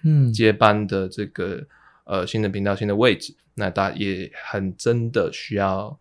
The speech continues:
Speaker 2: 呃，所有，所有力量，所有就是，呃，正能量的挹注或鼓励，
Speaker 1: 嗯。
Speaker 2: 真的，真的很需要。
Speaker 1: 没错，没错。所以每个礼拜请转角国际跟报道者都要听，<laughs> 然后都要看。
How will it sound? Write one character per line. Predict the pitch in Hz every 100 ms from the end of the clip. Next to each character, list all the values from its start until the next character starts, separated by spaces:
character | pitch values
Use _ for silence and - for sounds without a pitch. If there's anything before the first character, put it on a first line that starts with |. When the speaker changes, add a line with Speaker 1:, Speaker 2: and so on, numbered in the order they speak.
| _ _ -
Speaker 2:
呃， | - - _
所 | - - 101
有， | 104 95 - _ _ _
所 | - - 110
有 | 135 117
力 | 139 135
量， | 131 117 101
所 | - 104 107
有 | 110 101
就 | 98 110
是， | - 113 113 104 -
呃， | 107 98 95 - _ _ _ -
正 | 156 113
能 | 101 101
量 | 113 113 101
的 | 95 90
挹 | 113 101
注 | - 113 98
或 | - 104
鼓 | 160 147 123
励， | 107
Speaker 1:
嗯。 | 90
Speaker 2:
真 | - 135
的， | 175
真 | 151 123 113
的 | 98
很 | - 85
需 | - -
要。 | - _ _
Speaker 1:
没 | - 123
错， | 117 123
没 | 113
错。 | 101 123 107
所 | 120 160
以 | 170
每 | 151 123
个 | 120
礼 | 117
拜 | 147 147
请 | 143 - 107 98 98 _ _
转 | 127
角 | 143 135
国 | 113 113
际 | 127
跟 | 123 131
报 | 127 117
道 |
者 | 117 110
都 | 113
要 | 110 110
听， | - 110 104 107
<laughs> | 123
然 | 156 147 135 123 120
后 | 127
都 | 123
要 | 117 113
看。 | - 113